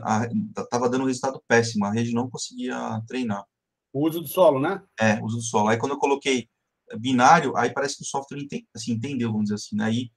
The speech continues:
Speaker 1: conseguiu rodar, entendeu?
Speaker 2: É que aquele, achei bem legal esse exemplo que você trouxe, porque ele tava colocando uma ordem, né, Bruno?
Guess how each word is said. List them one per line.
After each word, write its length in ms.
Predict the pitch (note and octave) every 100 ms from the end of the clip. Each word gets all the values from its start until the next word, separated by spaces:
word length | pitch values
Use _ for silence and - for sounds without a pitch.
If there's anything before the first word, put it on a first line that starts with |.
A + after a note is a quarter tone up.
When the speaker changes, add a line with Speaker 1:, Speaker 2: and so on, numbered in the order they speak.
| _ _
Speaker 1:
conseguiu 400 | - C3 C3+ C#3
rodar, 420 | C3+ D#3 A#2 G#2+ A2+ _ _
entendeu? 280 | - G#2+ G#2+ A2+ _ _ _ _ _ _ _ _
Speaker 2:
É 100 | D#3
que 100 | D#3+
aquele, 480 | E3 - - F#3 E3
achei 220 | D#3+ - F3+
bem 440 | D#3+ D#3 C3 F#3+
legal 260 | C4 G3+ G3
esse 160 | -
exemplo 280 | E3 D#3 E3
que 60 | -
você 120 | C#3
trouxe, 500 | D3+ A3 A#3+ - A2 - _ _ _
porque 160 | C#3+ F#3
ele 100 | G3
tava 220 | G#3 G#3
colocando 380 | G#3+ G3 G3+ A3
uma 140 | A3 F#3+
ordem, 380 | F3 G#3+ D#3+ D#3+
né, 100 | G3
Bruno? 380 | D#3+ C#3 A2